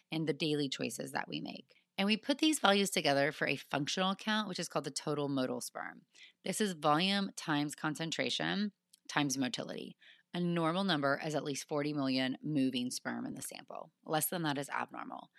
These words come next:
Acceptable for I U I is twenty million moving sperm in the sample. So if you go do this and you get a sample and you only have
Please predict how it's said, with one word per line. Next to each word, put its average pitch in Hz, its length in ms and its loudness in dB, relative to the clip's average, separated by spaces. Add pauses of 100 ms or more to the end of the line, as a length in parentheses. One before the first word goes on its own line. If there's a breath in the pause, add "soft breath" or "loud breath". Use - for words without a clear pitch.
(100)
Acceptable 202 760 2
for - 140 2
I 165 100 6
U 165 160 4
I 147 120 6
is 139 160 0
twenty 165 340 0
million 135 360 0
moving 139 260 -6
sperm 76 280 -4
in 78 60 -4
the - 60 -6
sample. - 460 -8
So 175 160 -4
if - 120 -8
you 208 140 0
go 202 140 2
do 190 240 -2
this 143 340 2
and 151 160 -6
you 160 60 -8
get 170 140 -2
a 156 120 -2
sample 185 560 -2
and 147 80 -2
you 147 60 0
only 147 120 0
have 139 80 -4